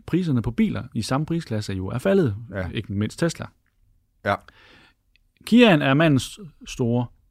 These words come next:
Speaker 1: drøm, og han vil ikke have en kørende iPad i dårlig samlekvalitet, som han mener, Teslaen er. Men jeg kunne nu godt tænke mig at høre jeres bud på en eller, eller flere alternativer, og gerne billigere muligheder,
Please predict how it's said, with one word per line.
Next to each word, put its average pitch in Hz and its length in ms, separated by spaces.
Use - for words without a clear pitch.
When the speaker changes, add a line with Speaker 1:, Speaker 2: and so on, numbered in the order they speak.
Speaker 1:
drøm, 107 180
og 117 100
han 151 140
vil 156 80
ikke 170 160
have 143 200
en 123 100
kørende 135 380
iPad 135 240
i 113 300
dårlig 107 320
samlekvalitet, 127 720
som 92 140
han 92 120
mener, 98 220
Teslaen 92 400
er. 87 180
Men 185 160
jeg 196 160
kunne 208 200
nu 196 100
godt 180 200
tænke 160 280
mig 139 120
at 117 60
høre 135 200
jeres 117 180
bud 156 200
på 131 260
en 151 220
eller, 107 140
eller 101 200
flere 147 300
alternativer, 147 640
og 98 180
gerne 117 260
billigere 214 400
muligheder, 110 500